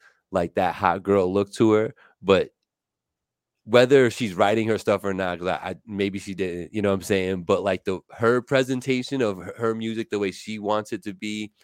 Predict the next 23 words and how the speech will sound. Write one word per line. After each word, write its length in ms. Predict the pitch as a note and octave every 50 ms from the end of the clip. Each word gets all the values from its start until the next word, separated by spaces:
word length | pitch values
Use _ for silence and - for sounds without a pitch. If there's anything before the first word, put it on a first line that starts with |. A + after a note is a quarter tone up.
| _ -
consumed 680 | - G#2+ F2+ - - - A2 A2 A2+ A2+ A2+ G#2+ G2
and, 200 | G2 F#2 F2 - - F#2+
and 180 | G2 F#2 F2
viewed, 380 | E2+ F#2+ G2+ G#2+ A2 A#2 A#2 - - _ _ _ _ _ _ _ _ _ _ _ _ _ -
I'm 120 | G2 G#2
not 160 | A2+ G#2+ A2+
mad 260 | A#2+ C3+ F3 F3 D#3+
at 160 | C3 G#2+ F#2 -
it. 100 | - - _ _ _ -
I'm 60 | G2+
not 160 | G#2 G#2 G#2
mad 240 | G#2+ G#2+ G#2 G2+ G2+ G#2+
at 120 | G2+ G2+
it 100 | G2+ F#2+
at 60 | F#2+
all. 220 | G2+ G#2 G2 F2 E2
So 140 | - F#2+
I 60 | F#2+ A2+
would 100 | C3+ D#3
like 140 | D3 C3
to 80 | - A#2
hear 160 | A#2 A2+ G#2
more. 300 | G2+ G#2 G#2 G#2+ A2+ C3+